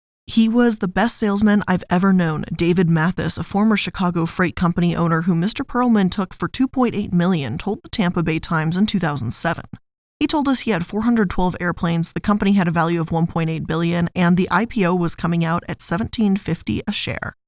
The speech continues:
It was totally convincing, but it was a front. As successful as Lou was,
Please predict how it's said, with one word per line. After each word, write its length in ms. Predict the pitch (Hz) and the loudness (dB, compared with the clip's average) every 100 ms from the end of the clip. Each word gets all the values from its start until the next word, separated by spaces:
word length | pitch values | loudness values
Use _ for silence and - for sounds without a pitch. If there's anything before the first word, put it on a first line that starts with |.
| _ _ - | _ _ 0
It 140 | 208 | 2
was 100 | 220 | 2
totally 340 | 226 202 208 | 0 2 2
convincing, 640 | 202 175 170 220 - - 208 _ _ _ - | 2 2 2 0 -4 -8 -12 _ _ _ 0
but 160 | 185 - 190 | 0 -2 -2
it 60 | |
was 180 | 180 180 | 0 0
a 40 | |
front. 400 | 170 208 190 - - _ - | 0 -2 -2 -6 -18 _ -2
As 160 | 196 | 0
successful 480 | - - 233 - 220 | 0 -6 -6 -2 0
as 140 | 180 | 0
Lou 120 | 170 170 | 0 2
was, 380 | 180 208 208 | 2 2 0